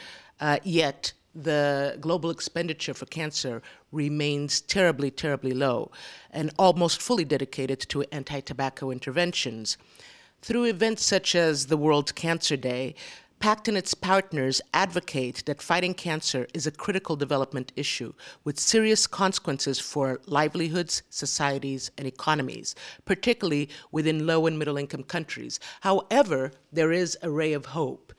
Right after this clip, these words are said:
The theme of this year's event is Not Beyond Us, which is a recognition that solutions do exist across the continuum of cancer, and that with concerted global action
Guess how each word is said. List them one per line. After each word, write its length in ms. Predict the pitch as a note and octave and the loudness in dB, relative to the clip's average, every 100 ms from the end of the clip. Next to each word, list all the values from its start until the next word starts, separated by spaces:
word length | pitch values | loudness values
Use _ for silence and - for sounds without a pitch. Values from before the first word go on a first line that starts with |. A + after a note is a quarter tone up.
| _ - | _ -16
The 220 | D#3 E3 D#3 | 0 2 2
theme 420 | - A#3+ A#3+ G#3+ | 2 4 4 4
of 140 | D#3+ | 4
this 220 | D#3 C3+ | 2 2
year's 340 | D3+ D#3 D3 C#3 | 2 4 4 4
event 400 | A#2+ C3+ C3 - | 0 0 0 -4
is 180 | D#3 B2 | -6 -4
Not 260 | D3 C3+ - | 0 0 0
Beyond 440 | C#3 C#3 D3 C3 | 0 2 2 0
Us, 320 | G#2+ G2+ - - - - - - | -4 -6 -8 -10 -16 -20 -20 -6
which 480 | F3+ F#3 F3+ - - _ _ _ _ _ _ _ | 0 0 2 0 0 _ _ _ _ _ _ _
is 160 | A3 G#3+ | 0 4
a 40 | |
recognition 800 | G3+ A3+ A3+ E3 G#3 A#3 - D#3+ | 4 4 2 2 4 4 2 0
that 160 | D3 - | -2 0
solutions 640 | G3+ F#3 B3+ - A3+ E3 | 2 4 4 4 0 2
do 200 | F3 B3+ | 2 2
exist 640 | F#3 C3+ C3 - - - - _ _ | 0 -4 -6 -6 -6 -8 -20 _ _
across 400 | D3+ - D#3+ D3+ | -10 0 2 2
the 120 | - | -2
continuum 520 | C#3+ D3 - D3 C#3+ C#3 | -6 -8 -6 -4 -4 -6
of 140 | - | -8
cancer, 520 | D3 C3+ C3 - A#2 - - - - | -6 -4 -4 -4 -6 -10 -16 -16 -8
and 160 | E3+ E3 | 0 2
that 160 | D#3+ F3 | 2 0
with 200 | D#3 - | -2 -2
concerted 580 | D#3 - G#3 G3 F3 - | -2 4 6 6 4 4
global 440 | E3 G3+ F#3+ G3+ D#3 | 6 6 6 4 2
action 420 | E3 - F3+ | 0 -2 -4